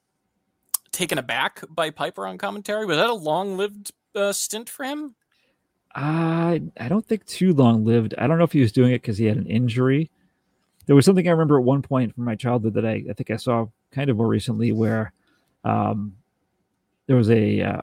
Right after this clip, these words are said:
Speaker 2: uh, something happened where post-match, Jake the Snake Roberts sets a, uh, a, I think it was a cobra on Randy Savage. You know,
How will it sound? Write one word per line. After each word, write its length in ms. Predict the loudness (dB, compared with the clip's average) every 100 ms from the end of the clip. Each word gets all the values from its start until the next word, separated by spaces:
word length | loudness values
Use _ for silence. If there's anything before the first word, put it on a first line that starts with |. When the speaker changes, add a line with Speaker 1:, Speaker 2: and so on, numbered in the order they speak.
| -6
Speaker 2:
uh, 340 | -4 -4 -6
something 260 | -4 -2 2
happened 360 | 0 2 2 2
where 360 | 2 0 -4 2
post-match, 680 | 2 2 0 -2 -4 -10 _ _ _ _ -4
Jake 180 | -4 -4
the 60 |
Snake 180 | -4 -4
Roberts 420 | -2 -2 -2 -4 -8
sets 580 | -18 -18 -8 -8 -4
a, 200 | -2 0
uh, 260 | -2 -6 -10 -14 _ _ _ _ -6
a, 220 | -6 -8 _ _ _ _ _ _ _ _ _ _ _ _ -12
I 40 |
think 140 | -6 -4
it 40 |
was 60 | -6
a 40 |
cobra 580 | -6 -4 -2 0 0 -2 -4
on 280 | -6 -6 -4
Randy 220 | -4 -2
Savage. 380 | -2 0 0 0
You 60 | -2
know, 160 | -4